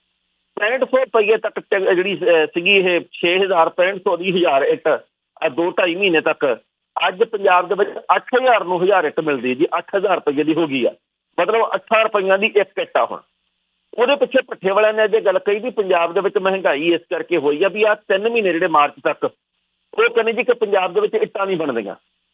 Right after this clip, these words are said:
ਧੁੰਦ ਪੈਂਦੀ ਆ, ਕੋਰਾ ਪੈਂਦਾ, ਧੁੱਪ ਨਿਕਲਦੀ ਨੀ ਗੀ, ਬਾਲਣ ਗਿੱਲਾ ਹੁੰਦਾ, ਸਾਰਾ ਕੁਝ ਪ੍ਰਭਾਵਿਤ ਹੁੰਦਾ।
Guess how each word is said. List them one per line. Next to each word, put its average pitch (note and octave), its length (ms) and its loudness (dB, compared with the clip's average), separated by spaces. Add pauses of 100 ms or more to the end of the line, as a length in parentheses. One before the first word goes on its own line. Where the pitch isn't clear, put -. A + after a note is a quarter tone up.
(380)
ਧੁੰਦ E3+ 220 0
ਪੈਂਦੀ F#3 380 0
ਆ, F3+ 100 4
ਕੋਰਾ F#3 380 0
ਪੈਂਦਾ, F3+ 380 -2
ਧੁੱਪ E3+ 280 -2
ਨਿਕਲਦੀ F#3+ 460 0
ਨੀ F#3 140 0
ਗੀ, F3+ 320 0 (280)
ਬਾਲਣ F3+ 300 0
ਗਿੱਲਾ F#3 320 2
ਹੁੰਦਾ, F3 260 0
ਸਾਰਾ F3 240 0
ਕੁਝ E3+ 180 0
ਪ੍ਰਭਾਵਿਤ F3 480 0
ਹੁੰਦਾ। D#3+ 280 2